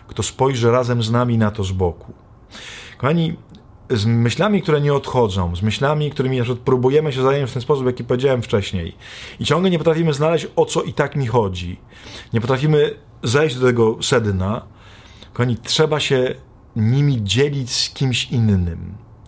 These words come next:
Tak, jest super, kiedy mamy obok kogoś, kogo kochamy, komu ufamy, komu mówimy o tych wszystkich rzeczach, o, o kim wiemy, że będzie, nie wiem, wyrozumiały, kto nas zrozumie, a jednocześnie będzie razem z nami szukał odpowiedzi,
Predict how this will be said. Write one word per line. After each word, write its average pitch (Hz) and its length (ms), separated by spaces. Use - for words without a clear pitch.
Tak, 113 320
jest 127 220
super, 156 400
kiedy 120 200
mamy 131 560
obok 110 300
kogoś, 113 380
kogo 104 280
kochamy, 110 400
komu 101 280
ufamy, 101 520
komu 120 240
mówimy 135 520
o 107 80
tych 104 180
wszystkich 101 340
rzeczach, 82 340
o, 120 180
o 123 60
kim 110 200
wiemy, 120 280
że 110 120
będzie, 113 640
nie 110 100
wiem, 104 380
wyrozumiały, 117 760
kto 127 140
nas 101 200
zrozumie, 113 540
a 117 80
jednocześnie 110 500
będzie 113 260
razem 110 220
z 110 40
nami 113 220
szukał 120 220
odpowiedzi, 120 480